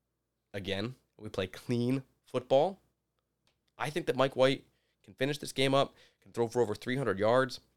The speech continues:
I think Zonovan Knight can rush for over a hundred yards. I think we can make it a tough day for Jared Goff. He's not used to playing teams like this.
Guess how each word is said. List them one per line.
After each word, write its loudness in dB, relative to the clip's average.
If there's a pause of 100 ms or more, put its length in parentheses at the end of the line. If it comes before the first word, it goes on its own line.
(120)
I -20
think -4
Zonovan -2
Knight 0
can -10
rush 0
for 0
over 2
a -8
hundred -4
yards. 0 (360)
I -20
think -8
we -4
can -2
make 2
it 0
a 0
tough -8
day 2
for -2
Jared -2
Goff. -4 (480)
He's -6
not 4
used -2
to -12
playing 0
teams -6
like -4
this. -10